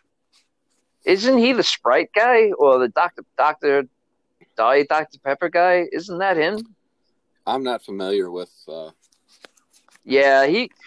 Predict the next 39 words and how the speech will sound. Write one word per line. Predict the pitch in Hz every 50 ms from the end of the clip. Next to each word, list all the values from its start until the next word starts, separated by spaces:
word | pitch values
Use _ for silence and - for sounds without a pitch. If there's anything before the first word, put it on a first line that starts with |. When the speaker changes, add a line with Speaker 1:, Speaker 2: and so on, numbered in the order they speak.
| - -
Speaker 2:
with | 190 185 -
Speaker 1:
he, | - -
Speaker 2:
him. | 202 -
Speaker 1:
he, | - - - -
<laughs> | - - - - -
I | 196 202 220
know | 247 262 247
he | 214 190 208 220 220
was | 185 165 156
a | 175
little, | 170 160 151 156 160 160 175 175 175 170 156 160 147 156
he, | 151 160
he, | 156 156 151 143 160 -
he | 156 160 170 165
had | 160 165
a | 156 139
little | 139 143 147 143 135 -
popularity | - 147 143 139 - 131 127 127 127 120 120 127 131 135 135 131 127 123
in | 117
the | 110 110
nineties, | 107 104 107 110 117 131 139 139 135 131 127 - - - - _ -
but, | - 92 95 98 95 92
uh, | 95 98 98 98 95 92 - _ _ _ _ _ _ _ - -
and | - 107
I | 113 110
think | 117 120 127
he | 127 131
had | 127 123 117
a |
movie | 107 113 117 120 120 113 117 120 117 117 120 117 117 117 113 120
with, | - - 107 110 107 101 101 98 101 98 _ - 98
um, | 95 95 95 95 92 90 87 87 90 85 - _ _ _ _ _ _ _ _ _ _ _ -
uh, | - - 82 85 - - -
like | - 120 98
a | 104 98
love | 98 98 101 101 95
movie, | 107 110 113 110 104 110 107 107 113 - - - _ _ _ _ _ _ _ _ _ _ _ _
but, | - 101 98 92 92 98 95 - - - _ - -
um, | 98 98 95 92 92 90 87 92 92